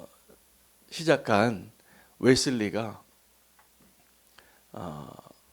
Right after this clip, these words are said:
그 위대한 그 선지자의, 선교사의 길을 가게 될 때, 어, 그 배에서 편지를 받아요. 그 아버지의 친구가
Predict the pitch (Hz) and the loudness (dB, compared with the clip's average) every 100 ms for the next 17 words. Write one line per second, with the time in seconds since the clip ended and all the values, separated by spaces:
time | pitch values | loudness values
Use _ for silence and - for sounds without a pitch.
0 | _ _ _ _ _ _ _ _ 127 120 | _ _ _ _ _ _ _ _ -2 0
1 | 117 110 107 - - 131 147 143 139 127 | 0 0 -2 -8 -4 4 8 8 6 0
2 | 113 - - _ - - 98 78 - - | -4 -10 -20 _ -20 -6 -4 -4 -8 -8
3 | 165 170 143 127 117 113 101 101 98 175 | -6 -4 0 4 4 4 0 -4 -10 -6
4 | 180 160 147 127 117 104 - 98 110 98 | 2 4 4 4 2 0 0 0 0 -2
5 | 82 - 135 92 - _ - - - - | -6 -6 -8 -8 -16 _ -20 -20 -20 -20
6 | _ - - - 50 - - 135 123 147 | _ -20 -18 -18 -20 -14 -6 -2 8 10
7 | 151 - 98 101 104 101 _ _ _ _ | 10 6 2 2 -2 -8 _ _ _ _
8 | _ 185 185 175 151 123 101 95 95 92 | _ -2 2 2 4 2 2 -4 -4 -4
9 | 90 90 - _ _ _ _ _ _ _ | -6 -10 -18 _ _ _ _ _ _ _
10 | _ - 120 92 110 135 131 110 180 151 | _ 0 2 4 4 2 2 -2 -4 -4
11 | 101 92 101 101 | -4 -4 -4 -8